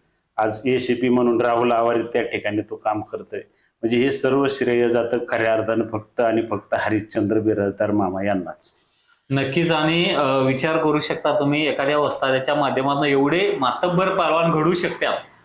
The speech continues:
Speaker 2: आणि सांगायचं झालं तर कौतुकाची गोष्ट म्हणजे सगळे वेल सेटेड आहेत पहलवान.
Speaker 1: Well seated आहेत सगळे.
Speaker 2: असं काही हे नाही की बाबा एखादा पहलवान कुठेतरी चुकीच्या मार्गाला गेलाय, कुठला, असं नाही. त्यामागे वस्तादाचा असणारा संस्कार आहे.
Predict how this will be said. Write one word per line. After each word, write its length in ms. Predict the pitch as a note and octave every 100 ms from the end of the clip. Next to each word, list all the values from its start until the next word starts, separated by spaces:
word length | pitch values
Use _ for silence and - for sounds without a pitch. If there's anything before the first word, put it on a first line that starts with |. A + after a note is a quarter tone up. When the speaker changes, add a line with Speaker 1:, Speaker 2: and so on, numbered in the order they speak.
| _ _ -
Speaker 2:
आणि 380 | C3 E3 F3
सांगायचं 360 | F#3 E3 F3 G3+
झालं 180 | G#3 G3+
तर 80 | G#3
कौतुकाची 560 | G#3+ G#3 G#3+ A3 A3
गोष्ट 240 | A3 G#3+ G#3+
म्हणजे 260 | G3+ G#3
सगळे 380 | A3 F#3+ F#3 G#3+
वेल 200 | G3 G3+
सेटेड 320 | G3+ E3+ F#3
आहेत 200 | C#3+ C#3
पहलवान. 240 | C#3 C3+ C#3+
Speaker 1:
Well 120 | G#2
seated 360 | - A2+ A2+ G2
आहेत 160 | - -
सगळे. 220 | G2+ A2+
Speaker 2:
असं 140 | -
काही 220 | A3+ A3+
हे 140 | G#3+ A3+
नाही 180 | A3 A3
की 60 |
बाबा 220 | G#3 G3+
एखादा 260 | F#3+ F#3 F3+
पहलवान 360 | F3+ F3 F3 E3
कुठेतरी 380 | D#3+ D#3 E3
चुकीच्या 380 | D#3+ D3+ D3 D3
मार्गाला 400 | C#3+ C#3 C3+ C3+
गेलाय, 380 | C3 C3 C3 C3 C3 -
कुठला, 240 | - - C3
असं 260 | A#2+ B2
नाही. 140 | A#2+ G#2+ - _ _ _ -
त्यामागे 300 | F3 G3 G3
वस्तादाचा 560 | G3 - F#3+ F3+ F3
असणारा 340 | E3+ E3 D#3+ E3
संस्कार 500 | - C#3+ C#3+ - A#2
आहे. 160 | G#2